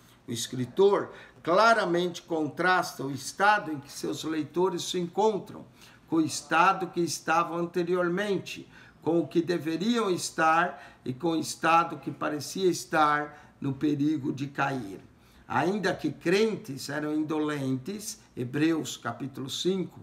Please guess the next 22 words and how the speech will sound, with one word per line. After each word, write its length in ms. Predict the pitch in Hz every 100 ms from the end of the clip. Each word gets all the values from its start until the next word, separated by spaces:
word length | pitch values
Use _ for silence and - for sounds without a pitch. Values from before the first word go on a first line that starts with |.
| - - - -
verso 420 | 127 139 131 -
seis, 540 | 165 170 160 143 - - - -
Hebreus 720 | 120 113 143 170 175 135 -
seis, 380 | - 156 135 -
doze, 640 | 135 147 135 131 180 262 - - - -
e 80 | 139
desanimados, 1160 | 139 147 175 165 156 131 156 202 165 127 120 -
conforme 500 | 135 127 143 139 143
Hebreus 540 | 120 151 156 143 -
doze, 500 | 123 151 160 131 143
três 640 | 117 143 143 143 139 - - - - -
e 80 |
verso 480 | 117 139 143 - 147
a 140 | 117 127
doze, 600 | 127 160 185 175 143 - - - -
haviam 400 | 127 131 196 180
perdido 560 | 180 165 127 220 226
seu 220 | 160 - 180
entusiasmo 800 | 165 175 170 165 170 180 180 175
inicial 600 | 165 170 - 156 151 156
pela 240 | 175 170
fé, 500 | - - 202 196 -